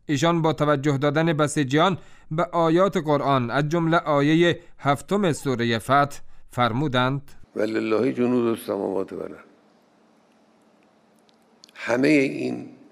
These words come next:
Speaker 2: اجزای بی‌نهایت عالم وجود لشکر خدا. اگر ما بنده خدا باشیم،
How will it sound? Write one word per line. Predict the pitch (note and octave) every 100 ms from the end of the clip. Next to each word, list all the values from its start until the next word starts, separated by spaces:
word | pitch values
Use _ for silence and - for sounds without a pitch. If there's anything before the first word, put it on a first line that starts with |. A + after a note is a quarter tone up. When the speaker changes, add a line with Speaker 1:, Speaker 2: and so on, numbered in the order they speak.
| _
Speaker 2:
اجزای | - G#2+ G2+ G2+ B2 B2 A#2+ A#2 G#2+ G#2 A2+ - _ _ _ _ _ _
بی‌نهایت | G#2 G#2 G2 F#2 G#2 A2 - B2 A2 - -
عالم | G#2 G#2+ G#2+ G#2+ G#2
وجود | G#2+ G#2 C#3 C#3+ - - - - - - _ _ _
لشکر | G#2+ G#2 - A#2+ A#2+ A2+
خدا. | - A2+ D#2 - _ _ _ _ _ _ _ _ _ _ _ _ _ _ _ _ _ _ _ _ _ _ _ _ _ -
اگر | C#3 C#3 B2+ A#2+
ما | A#2 B2+
بنده | B2+ - G#2 A2 G#2+ G#2+ G2+
خدا | A2 A2
باشیم، | G#2+ G#2 G2 B2+ C#3+ D3